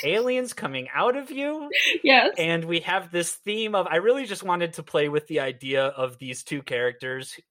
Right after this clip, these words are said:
Speaker 1: who, like, of course the sequel is gonna put 'em together,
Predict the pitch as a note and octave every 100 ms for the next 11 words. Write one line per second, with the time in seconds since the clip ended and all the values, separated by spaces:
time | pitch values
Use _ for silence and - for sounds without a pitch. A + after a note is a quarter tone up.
0 | B2+ B2 A#2+ A#2 A#2 _ _ _ _ _
1 | _ - A#2+ A#2+ - D3 - F3+ F3+ -
2 | E3 - D3 - C#3+ C3+ A#2 B2+ - C3
3 | B2+ C3+ A2+ A#2 B2+ C#3